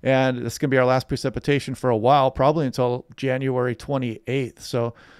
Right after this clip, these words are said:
be aware of that, and hopefully we'll get a return back to the, the more normal pattern, and hopefully the fog won't set in too bad.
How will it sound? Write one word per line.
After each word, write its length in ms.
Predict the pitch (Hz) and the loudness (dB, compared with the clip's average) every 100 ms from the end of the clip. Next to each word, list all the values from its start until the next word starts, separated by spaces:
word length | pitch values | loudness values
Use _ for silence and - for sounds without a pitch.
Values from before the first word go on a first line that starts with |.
| - _ - | -20 _ 0
be 100 | 151 | 4
aware 260 | 170 170 175 | 8 10 8
of 100 | 143 | 8
that, 340 | 139 147 - | 6 6 0
and 520 | 139 135 131 127 120 113 _ _ _ _ - | -4 0 0 -2 -6 -10 _ _ _ _ -4
hopefully 300 | 147 170 151 | -2 0 0
we'll 100 | 131 | 2
get 140 | 131 | 2
a 40 | |
return 420 | 131 117 143 135 131 | 0 0 -2 -2 -2
back 280 | 127 127 | -4 -4
to 140 | - 127 | -6 -6
the, 140 | 117 - | -6 -10
the 60 | 123 | -6
more 180 | 120 113 | -2 -2
normal 580 | 113 135 143 120 107 _ | -2 -4 -2 -2 -4 _
pattern, 360 | 123 113 110 113 | -4 -2 0 -2
and 160 | 113 | -2
hopefully 300 | 127 143 160 | -4 -2 -2
the 100 | 151 | -2
fog 360 | - 131 131 127 | -2 -2 -2 -2
won't 180 | 127 - | -4 -4
set 200 | 135 123 | -4 -4
in 140 | 120 | -6
too 180 | - 131 | -6 -6
bad. 280 | 131 131 | -4 -4